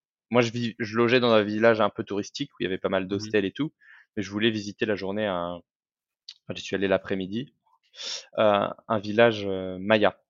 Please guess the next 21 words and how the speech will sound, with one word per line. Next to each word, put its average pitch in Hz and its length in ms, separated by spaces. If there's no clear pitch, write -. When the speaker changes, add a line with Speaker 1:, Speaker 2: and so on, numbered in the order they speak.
Speaker 1:
Sauf 151 240
que, - 340
heu, - 100
bon, - 140
j'a-, 87 200
<laughs> - 20
j'avais 82 360
mal 120 120
organisé, 107 560
mais 104 220
j'avais 85 320
pas 92 140
organisé 87 360
du 87 120
tout 131 120
même. 127 160
Je 117 120
me 117 60
rends 110 140
là-bas 123 320
et 98 480